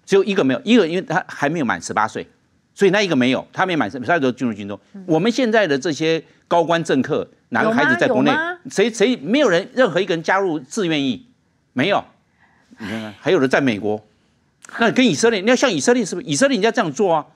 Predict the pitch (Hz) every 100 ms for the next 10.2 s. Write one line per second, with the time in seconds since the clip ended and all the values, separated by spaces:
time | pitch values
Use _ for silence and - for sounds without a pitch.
0 | _ _ _ - 269 269 254 160 165 131
1 | 131 _ _ - 339 - 240 262 220 277
2 | 294 240 226 247 262 262 190 233 226 208
3 | 247 247 294 302 247 294 285 233 220 247
4 | 262 247 302 277 208 - 277 294 262 254
5 | 233 240 240 254 139 - - 240 302 294
6 | 226 226 202 160 135 180 170 - _ _
7 | 269 302 226 196 262 220 151 175 208 120
8 | 214 285 - 277 180 139 156 135 143 120
9 | _ - 240 196 226 226 202 196 151 107
10 | 117 104